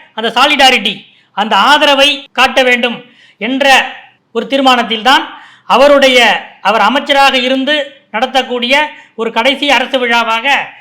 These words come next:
இந்த கோயமுத்தூர் அரசு விழாவை ஏற்பாடு செய்ய சொல்லி முதலமைச்சர் அலுவலகத்திலிருந்து அவருக்கு பச்சை சிக்னல் கிடைத்தது. அந்த அடிப்படையில் இந்த விழா வேக வேகமாக ஏற்பாடு செய்யப்பட்டது.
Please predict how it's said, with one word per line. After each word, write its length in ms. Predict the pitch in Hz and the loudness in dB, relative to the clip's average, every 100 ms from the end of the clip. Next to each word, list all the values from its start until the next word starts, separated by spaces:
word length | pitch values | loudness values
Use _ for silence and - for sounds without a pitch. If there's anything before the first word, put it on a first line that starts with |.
| _ | _
இந்த 280 | 226 233 220 240 | -8 -4 -4 -2
கோயமுத்தூர் 600 | 277 285 277 269 226 170 - _ _ | -2 0 0 0 -2 -6 -16 _ _
அரசு 320 | 226 269 254 | -2 0 -2
விழாவை 420 | 240 226 220 269 294 - _ _ | 0 2 2 0 -4 -12 _ _
ஏற்பாடு 420 | 240 269 262 247 | -2 0 2 0
செய்ய 260 | 233 233 226 | 0 -4 -6
சொல்லி 500 | 220 220 277 196 - _ _ 208 | -8 -4 -4 -4 -12 _ _ -6
முதலமைச்சர் 440 | 262 262 233 233 | -2 -2 0 -2
அலுவலகத்திலிருந்து 680 | 233 247 240 233 220 233 269 208 - - _ | 0 -2 -4 -8 -10 -6 -6 -6 -10 -20 _
அவருக்கு 500 | 202 240 240 247 233 | 0 0 0 -4 -6
பச்சை 340 | 233 202 269 | -6 -4 -4
சிக்னல் 260 | 269 202 226 | -4 -6 -8
கிடைத்தது. 440 | 220 214 208 202 285 294 - - | -8 -8 -8 -2 -2 -2 -12 -14
அந்த 240 | - 240 247 | -6 0 2
அடிப்படையில் 640 | 247 240 277 262 294 294 | 2 0 0 2 0 -2
இந்த 240 | 214 233 240 | -6 -4 -2
விழா 220 | 247 262 | 0 2
வேக 280 | 226 262 262 | 2 0 0
வேகமாக 600 | 262 254 247 247 220 - - _ - | 0 0 -2 0 -2 -4 -16 _ -2
ஏற்பாடு 360 | 254 254 240 | -2 2 0
செய்யப்பட்டது. 800 | 233 220 208 202 208 254 294 277 | 0 -6 -6 -8 -2 0 0 -2